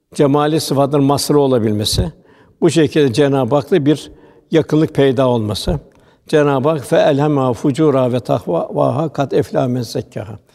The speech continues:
Demek fucur, Allah'ın uzağında her şey bertaraf edilecek. Hakka yakınlık, ibadetle, taatle, muamelatta, bütün muaşeretle Hakk'a yakınlık temin edilecek. "Kat eflâ men zekkâhâ." İç alemi temizleyen felaha ermiştir buyuruyor.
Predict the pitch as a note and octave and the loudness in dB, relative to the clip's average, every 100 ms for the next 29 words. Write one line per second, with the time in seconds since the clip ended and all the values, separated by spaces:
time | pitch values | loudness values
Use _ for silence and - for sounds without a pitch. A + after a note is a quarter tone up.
0 | - - D3 E3 D#3 - D3+ E3+ F3+ - | -20 -10 -2 0 0 0 2 4 2 0
1 | - - - - - _ _ _ _ D3+ | -14 -20 -20 -20 -20 _ _ _ _ 0
2 | D3 D3+ E3 D3+ D3 B2+ C3+ E3 D3+ C#3 | 2 2 0 0 0 2 0 0 2 0
3 | C3 B2 - C3+ D3+ F3+ D3 D3+ F3 D#3+ | 2 0 0 0 0 -2 -2 -2 -2 -4
4 | - - - - D3+ - F#3 D#3 - D3 | -8 -20 -18 -2 -2 2 2 2 0 0
5 | E3+ - - - - _ _ _ - C3+ | 0 -2 -10 -20 -20 _ _ _ -2 2
6 | C#3+ C3 D3 B2 A#2 - C3 C3+ C#3+ B2 | 2 0 -2 -2 0 0 0 0 0 0
7 | B2+ C3+ C3+ C3+ C3+ - B2+ C3 - - | 2 2 2 0 -2 -2 -4 -4 -10 -20
8 | - _ - D#3 - F3 D#3 D3 C3+ C#3+ | -20 _ -6 -4 0 0 2 2 2 0
9 | - D#3 D#3+ - F3+ E3+ - - - - | 0 0 0 0 -2 -2 -8 -20 -20 -4
10 | D3 C#3 F3+ D#3 C3 C#3+ D#3 D3+ C#3+ C#3 | -2 0 2 2 2 -2 -2 0 0 2
11 | C3+ A2 C3 E3+ - F3 - E3+ C#3 C#3 | 0 0 -2 -2 0 0 0 0 2 2
12 | C3+ C3 G#2 B2+ - C3 B2 E3 - - | 2 0 0 -2 -2 -2 0 -2 -4 -16
13 | - _ D4+ F3 - D3+ C#3 C3 B2 D#3 | -20 _ -4 -2 0 0 2 2 0 0
14 | D3 B2 G#2+ D#3 C#3 C3 B2 C#3 C3 A2 | 0 0 0 -2 0 0 0 0 0 -2
15 | - - A2 - - - | -6 -8 -8 -10 -12 -16